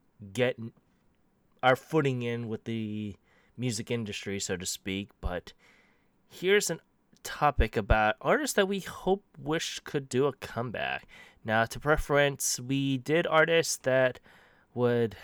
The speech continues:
have to have been gone for at least a couple years now, so I can't be like, "Oh, I want Odyssey to come back." Nah, we'll have to wait for that to, if they are still gonna come back or not,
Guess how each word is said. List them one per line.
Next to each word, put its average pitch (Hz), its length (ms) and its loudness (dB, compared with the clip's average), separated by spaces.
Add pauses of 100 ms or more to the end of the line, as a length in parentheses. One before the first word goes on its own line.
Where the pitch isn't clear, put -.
(160)
have 196 220 6
to 165 180 4
have 147 240 0
been 143 160 2
gone 123 320 2
for 123 140 2
at 110 120 2
least 143 200 -6
a - 120 -10
couple - 320 0
years 120 320 0
now, 117 240 0
so 123 160 -2
I 117 100 2
can't 123 220 -2
be 117 140 -2
like, 117 180 2
"Oh, 147 160 4
I 131 140 8
want 135 240 0
Odyssey 127 400 2
to 92 80 -14
come 90 200 -8
back." 87 360 -4 (960)
Nah, 101 420 0
we'll 98 200 -2
have 101 220 -4
to 107 80 0
wait 120 260 0
for 110 120 -4
that 107 300 0
to, 104 140 -8 (400)
if 120 120 0
they 120 140 2
are 117 180 4
still 110 280 -2
gonna 101 240 -4
come 104 180 -8
back 160 240 4
or 131 80 2
not, 127 320 -2